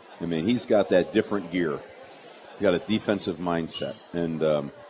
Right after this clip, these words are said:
and he's just a great kid, and he loves football, and I'm just really enjoying watching him blossom.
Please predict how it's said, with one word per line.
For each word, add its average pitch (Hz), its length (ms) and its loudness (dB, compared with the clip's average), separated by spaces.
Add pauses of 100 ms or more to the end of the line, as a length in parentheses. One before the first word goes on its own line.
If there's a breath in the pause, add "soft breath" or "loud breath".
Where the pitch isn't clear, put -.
(380 loud breath)
and 113 120 4
he's 117 160 4
just 120 180 -2
a 113 40 2
great 98 300 2
kid, 101 160 6
and 95 80 0
he 87 80 0
loves 90 260 0
football, 85 600 2
and 78 80 -2
I'm 82 80 -4
just 101 160 -4
really 101 420 4
enjoying 90 640 0
watching 82 360 -2
him 82 220 -4
blossom. - 600 -10